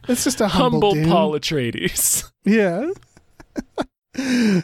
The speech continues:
Speaker 1: Ah, Christ.
Speaker 2: Mm, exactly.
Speaker 1: Yeah, that's true. Also, I think we can all agree on one thing, which is amazing title font.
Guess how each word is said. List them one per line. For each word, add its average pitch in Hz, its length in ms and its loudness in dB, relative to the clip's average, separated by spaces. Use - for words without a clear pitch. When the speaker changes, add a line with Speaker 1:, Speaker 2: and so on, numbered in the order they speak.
Speaker 1:
Ah, 208 600 2
Christ. - 760 -2
Speaker 2:
Mm, 139 180 0
exactly. 127 640 -2
Speaker 1:
Yeah, 151 260 2
that's - 320 -10
true. 135 200 -4
Also, 240 480 2
I 208 160 0
think 339 200 -4
we 330 120 0
can 247 100 0
all 220 200 2
agree 190 200 4
on 156 180 0
one 156 300 0
thing, 160 500 0
which 190 260 0
is 175 420 0
amazing 190 960 0
title 135 360 -2
font. 101 480 -8